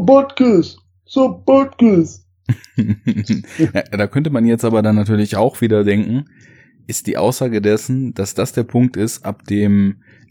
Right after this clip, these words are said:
Speaker 2: Adrian voll und ganz
Speaker 1: Ja.
Speaker 2: hinter ihm steht und sich total zu ihm bekannt hat
Speaker 1: Ja,
Speaker 2: und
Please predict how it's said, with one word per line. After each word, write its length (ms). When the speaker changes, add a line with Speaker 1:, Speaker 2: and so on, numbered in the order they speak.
Speaker 2:
Adrian 1300
voll 260
und 120
ganz 220
Speaker 1:
Ja. 60
Speaker 2:
hinter 220
ihm 160
steht 340
und 120
sich 140
total 380
zu 160
ihm 160
bekannt 420
hat 120
Speaker 1:
Ja, 160
Speaker 2:
und 160